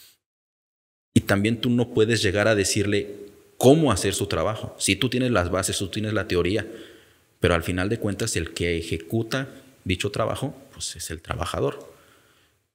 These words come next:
Tú le puedes decir, él, eh, eh, no sé, vamos a decirlo. El plomero dice, "Yo lo paso por acá", y el eléctrico, "Ah, bueno, pues yo lo paso encima del plom-". No, no, señores. Tú lo pasas por acá y tú lo tienes que usar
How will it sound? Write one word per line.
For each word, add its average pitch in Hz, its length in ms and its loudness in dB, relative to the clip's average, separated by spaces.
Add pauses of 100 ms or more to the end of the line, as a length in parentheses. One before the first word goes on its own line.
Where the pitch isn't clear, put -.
Tú 104 100 8
le 104 100 6
puedes 104 240 2
decir, 95 280 -2
él, 98 460 0
eh, 87 420 0 (440)
eh, 87 320 -2
no 95 160 0
sé, 90 100 -2
vamos 95 240 -2
a 87 40 0
decirlo. - 260 -4 (140)
El 92 120 -2
plomero 120 340 2
dice, 107 320 0 (320)
"Yo 120 160 6
lo 170 140 6
paso 175 240 2
por 139 120 0
acá", 117 280 -2
y 95 80 0
el 92 100 2
eléctrico, 117 400 -2
"Ah, 156 100 2
bueno, 175 240 -4
pues 120 140 -2
yo 147 100 6
lo 165 120 4
paso 156 200 2
encima 156 320 2
del 110 140 4
plom-". - 200 -6
No, 82 220 -2
no, 95 120 0
señores. 90 460 -2 (640)
Tú 101 160 6
lo 131 120 2
pasas 135 240 -2
por 143 160 -2
acá - 520 -6
y 90 100 -2
tú 92 140 0
lo 104 80 2
tienes 110 180 0
que 104 60 -4
usar 131 240 -4